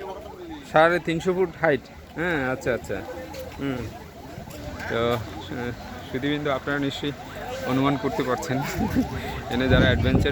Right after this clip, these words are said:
প্রিয় সবাই উঠে আসছে। হয়তো আর সন্ধ্যা নাগাদ আরও ভিড় বাড়বে। তো আমি আবারও আপনাদেরকে সেই লং স্যান্ডি বিচটা, মানে, আহ, দেখাচ্ছি।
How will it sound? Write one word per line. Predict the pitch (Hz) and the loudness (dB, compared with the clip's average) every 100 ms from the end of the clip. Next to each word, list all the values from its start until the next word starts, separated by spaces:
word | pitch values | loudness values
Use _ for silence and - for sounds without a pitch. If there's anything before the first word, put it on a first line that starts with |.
| 135 | 2
প্রিয় | 131 113 - - - - - - - | 0 0 -2 -4 -4 -6 -6 -6 -2
সবাই | 123 127 | 2 4
উঠে | 123 - 131 | 2 4 2
আসছে। | 117 - 110 - - - - | 2 0 -4 -4 -12 -12 -8
হয়তো | 113 117 123 113 170 - - - - - 104 - - | -4 -2 0 0 -2 -4 -6 -6 -6 -6 -6 -6 -4
আর | 110 - | -4 0
সন্ধ্যা | 123 123 | 2 4
নাগাদ | 127 123 123 117 | 4 4 4 4
আরও | 110 117 120 107 - - 117 117 | 4 4 2 0 -8 -8 -6 -2
ভিড় | 120 107 | 0 0
বাড়বে। | 107 104 139 - - - - - - - | 0 -2 -6 -8 -10 -12 -10 -12 -8 -4
তো | 120 | 0
আমি | 127 143 | 2 2
আবারও | 135 143 156 | 4 2 2
আপনাদেরকে | 147 139 143 - 117 135 - - | 0 -2 -2 -2 -2 -2 -4 -6
সেই | 120 659 784 659 762 - 719 960 679 110 | -6 -6 -8 -8 -8 -8 -8 -6 -4 -2
লং | 113 127 | 0 0
স্যান্ডি | 127 123 113 120 | -2 -2 -2 -2
বিচটা, | 113 110 - 120 - - - 110 104 | -2 -4 -4 -4 -6 -14 -12 -10 -8
মানে, | 104 104 | -8 -8
আহ, | 101 101 98 - - - - - - 101 98 98 98 98 - - | -8 -12 -12 -12 -12 -14 -14 -16 -12 -8 -6 -4 -6 -8 -10 -8
দেখাচ্ছি। | 104 104 117 - 104 | -6 -6 -6 -8 -8